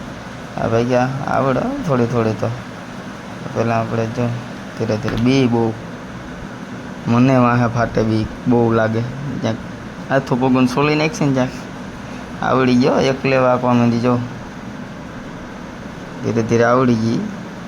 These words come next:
ઈ વેરખી. પણ બી બહુ. પડી જાય તો, પડી જાય તો. હવે એક કલાક શીખવાડી લીધી. હવે આપણે ઘેરે ભાગીએ,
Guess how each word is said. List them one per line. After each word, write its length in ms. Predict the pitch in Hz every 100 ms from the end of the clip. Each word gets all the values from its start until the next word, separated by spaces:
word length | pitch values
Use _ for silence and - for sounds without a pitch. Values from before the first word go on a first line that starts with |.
| - - - - -
ઈ 60 |
વેરખી. 560 | 117 113 113 113 - 117 - - - - - - - - - - -
પણ 120 | - 117
બી 220 | 131 135
બહુ. 260 | 117 113 117 - - - - - - - - - - - - - - -
પડી 200 | 123 127
જાય 280 | 131 131 135
તો, 80 | 135
પડી 280 | 127 127 127
જાય 240 | 131 131
તો. 160 | 131 139 139 - - - - - - - - - - - - - - - - - -
હવે 240 | 123 127
એક 160 | 123 -
કલાક 260 | 151 156
શીખવાડી 340 | 147 151 175 135
લીધી. 160 | 123
હવે 160 | 123 127
આપણે 200 | 127 120
ઘેરે 260 | 123 131
ભાગીએ, 380 | 127 135 143 170